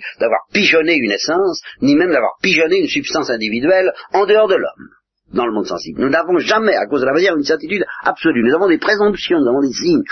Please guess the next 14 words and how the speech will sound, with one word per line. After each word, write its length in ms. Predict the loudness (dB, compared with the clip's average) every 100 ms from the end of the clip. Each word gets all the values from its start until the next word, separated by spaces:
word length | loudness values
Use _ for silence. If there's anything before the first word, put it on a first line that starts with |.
| -4 -2
nous 80 |
avons 100 | 2
des 160 | 2 4
indices. 540 | 2 0 -2 -4 -6 -12 _ _ -8
Mais 280 | -6 -6 -8 -12 -20 _ -20 -20 -20 -10
certitude 440 | -10 -10 -8 -6
absolue, 460 | -4 -6 -8 -10 -12 _ _ _ _ _ -6
pas 120 | -4
exagéré, 500 | -6 -6 -2 0 -2
hein. 140 | -4 -12 _ _ _ _ _ -20 -20 -20 -20 -20 -6
Nous 100 | -4
ne 60 | 0
connaissons 520 | 0 2 0 0 0
pas 260 | 0 -2